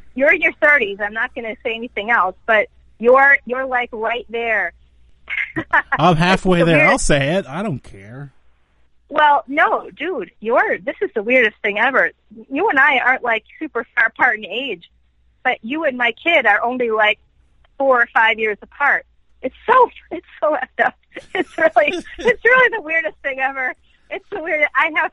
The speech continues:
Speaker 1: friends who have, like, three-year-olds, <laughs> you know, and I'm walking around with a, with, with somebody who's, you know, literally is gonna be thirty years old in, like, the next year. Come on. It's insane. <laughs>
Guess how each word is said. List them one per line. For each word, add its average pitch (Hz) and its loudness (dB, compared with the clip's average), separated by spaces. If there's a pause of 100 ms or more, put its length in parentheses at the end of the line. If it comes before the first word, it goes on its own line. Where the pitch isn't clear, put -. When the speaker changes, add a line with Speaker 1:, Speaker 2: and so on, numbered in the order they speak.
Speaker 1:
friends 262 -2 (340)
who 285 -14
have, 277 0
like, 254 -2 (240)
three-year-olds, 302 -2 (280)
<laughs> - -12
you 349 4 (140)
know, 294 2 (640)
and 269 -2
I'm 285 2
walking 277 -4
around 262 -2
with 240 -10
a, 214 -6
with, 220 -12 (120)
with 220 -10
somebody 240 -4
who's, 220 0 (640)
you 294 -4
know, 262 6
literally 262 2
is 214 -10
gonna 233 -6
be 220 -12
thirty 254 2
years 214 -4
old 220 -4 (580)
in, 233 -6
like, 226 0
the 240 0
next 214 0
year. 208 0 (160)
Come 190 -12
on. 214 -2 (160)
It's - -14
insane. 214 -6
<laughs> - -20